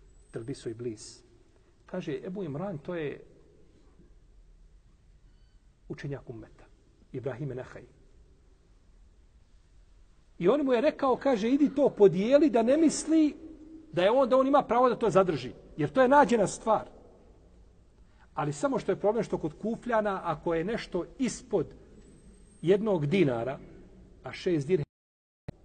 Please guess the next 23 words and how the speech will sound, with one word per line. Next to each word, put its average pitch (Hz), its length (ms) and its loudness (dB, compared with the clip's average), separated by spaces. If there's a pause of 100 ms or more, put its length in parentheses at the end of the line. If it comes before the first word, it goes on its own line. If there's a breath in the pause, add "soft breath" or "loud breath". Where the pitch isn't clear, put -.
(600)
oglašavati, 117 640 -12
jer 131 80 -10
mora 160 180 -6
se - 120 -14
sve, 226 120 -6
braćo, 170 240 -6
što 147 100 -16
čovjek 165 220 -8
nađe 151 200 -4
oglašavati. 113 600 -12 (760 soft breath)
Našao 143 280 -6
si - 120 -12
marku 185 280 -6
i 160 40 -10
trebaš 185 260 -6
je 170 40 -6
oglasiti. 117 500 -10 (960)
Dvije 147 200 -4
marke 165 280 -8
trebaš 165 220 -8
oglašavati. 123 640 -12 (120)
Ne, 226 220 -8 (100)
ima 254 300 0